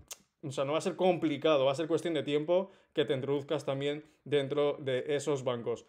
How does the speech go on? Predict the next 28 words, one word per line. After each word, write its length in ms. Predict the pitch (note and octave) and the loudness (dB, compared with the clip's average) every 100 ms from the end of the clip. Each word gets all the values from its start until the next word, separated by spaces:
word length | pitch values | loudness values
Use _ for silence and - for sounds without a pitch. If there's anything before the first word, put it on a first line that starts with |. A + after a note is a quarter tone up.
| _ | _
Fijaros 340 | - D3 F3+ F#3 | -6 2 2 2
como 180 | G3+ E3+ | 0 0
siempre 280 | F3+ F3+ | 0 0
los 160 | E3 D3 | 2 2
grandes 360 | D3+ E3+ F3 F3 - | 0 0 0 -2 -2
son 100 | F3+ | 0
los 140 | F3 | 0
que 100 | - | 0
buscan 360 | D#3 E3 - E3 | 0 0 0 0
la 40 | |
innovación 640 | D3 C#3 C3 - D3+ D#3+ F#3 - _ | 0 0 -2 0 0 0 -2 -16 _
y 120 | - C3 | -10 -4
seguramente, 520 | C#3+ F3 D#3+ E3+ D#3 | 0 0 0 0 -2
pues, 160 | B2+ A#2+ | -2 -4
si 60 | |
los 120 | C3+ | -2
bancos 320 | C3 D3+ D3+ C#3 | -2 0 0 0
ven 180 | D#3 | 0
que 80 | D3+ | 0
los 220 | D3 C#3+ | 2 2
grandes 520 | C3 E3 D#3+ B2+ A#2 - | 2 0 2 -2 -4 -4
les 240 | C#3+ C3+ | -2 2
va 100 | F#3 | 4
bien 260 | D#3+ D#3+ D#3 | 4 2 0
con 100 | C#3 | -2
el 80 | |
nuevo 220 | C3 C#3 C3 | 0 0 0
método, 460 | D3+ D3 D#3 F3 | 2 4 4 2